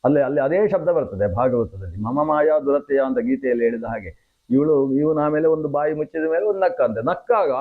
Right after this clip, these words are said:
ಅವಳು ಮತ್ತೆ ಆ ತಾನು, ನಾ-, ತಾನು ನೋಡುವುದಕ್ಕೆ ದೇವರು ಕೊಟ್ಟಿದ್ದ ಶಕ್ತಿಯನ್ನು ಕಳ್ಕೊಂಡು ಬ್ರಹ್ಮಾಂಡವನ್ನು ಕಾಣುವ ಶಕ್ತಿಯನ್ನು ಕಳ್ಕೊಂಡು ಬಿಟ್ಲು. ಅಷ್ಟೇ ಅಲ್ಲ, ಈ ಕೃಷ್ಣ ದೇವರು ಅಂತ ಕಾಣುವ ಶಕ್ತಿಯನ್ನು ಕಳ್ಕೊಂಡ್ಲು ಯಶೋದೆ ಅಂತ. ಹಾಗಾಗಿ ಬ್ರಹ್ಮಾಂಡ ಬೇರೆ ಬೇರೆ ಬಾಯಿಯಲ್ಲಿ ಸೃಷ್ಟಿ ಮಾಡುವುದು, ಇದು ಮಾಡುವುದು ಇತ್ಯಾದಿಗಳಿಲ್ಲ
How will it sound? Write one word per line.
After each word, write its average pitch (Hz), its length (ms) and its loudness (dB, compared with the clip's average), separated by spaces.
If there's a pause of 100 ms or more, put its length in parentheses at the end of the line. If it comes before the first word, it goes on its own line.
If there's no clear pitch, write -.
(260)
ಅವಳು 202 200 4
ಮತ್ತೆ 220 280 -2
ಆ 170 300 2
ತಾನು, 196 300 0
ನಾ-, 175 300 0
ತಾನು 196 260 0
ನೋಡುವುದಕ್ಕೆ 202 640 2
ದೇವರು 190 320 2
ಕೊಟ್ಟಿದ್ದ 175 340 -2
ಶಕ್ತಿಯನ್ನು 165 560 0
ಕಳ್ಕೊಂಡು 208 480 0
ಬ್ರಹ್ಮಾಂಡವನ್ನು 175 640 0
ಕಾಣುವ 131 260 -2
ಶಕ್ತಿಯನ್ನು 165 420 -8
ಕಳ್ಕೊಂಡು 131 380 0
ಬಿಟ್ಲು. 107 380 -6 (320)
ಅಷ್ಟೇ 170 240 0
ಅಲ್ಲ, 196 180 2
ಈ 196 160 0
ಕೃಷ್ಣ 185 280 -2
ದೇವರು 196 400 2
ಅಂತ 196 180 -4
ಕಾಣುವ 165 360 0
ಶಕ್ತಿಯನ್ನು 147 480 -2
ಕಳ್ಕೊಂಡ್ಲು 143 440 0
ಯಶೋದೆ 104 380 0
ಅಂತ. 101 180 -10 (500)
ಹಾಗಾಗಿ 147 300 2
ಬ್ರಹ್ಮಾಂಡ 165 640 -2
ಬೇರೆ 147 380 2
ಬೇರೆ 156 260 0
ಬಾಯಿಯಲ್ಲಿ 143 520 0
ಸೃಷ್ಟಿ 135 280 -8
ಮಾಡುವುದು, 127 480 -2
ಇದು 120 140 -6
ಮಾಡುವುದು 117 340 -2
ಇತ್ಯಾದಿಗಳಿಲ್ಲ 139 880 -2